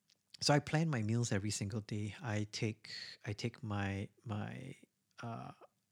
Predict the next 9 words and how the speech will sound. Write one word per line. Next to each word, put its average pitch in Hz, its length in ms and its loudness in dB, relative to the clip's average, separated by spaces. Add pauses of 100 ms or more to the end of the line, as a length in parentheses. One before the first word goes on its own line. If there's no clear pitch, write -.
(180)
semi-cooked - 680 -4
eggs - 540 0
in 120 120 0
the 104 60 0
morning 107 520 0
with 107 260 -2
butter 107 280 0
and 98 160 0
cheese, 127 640 0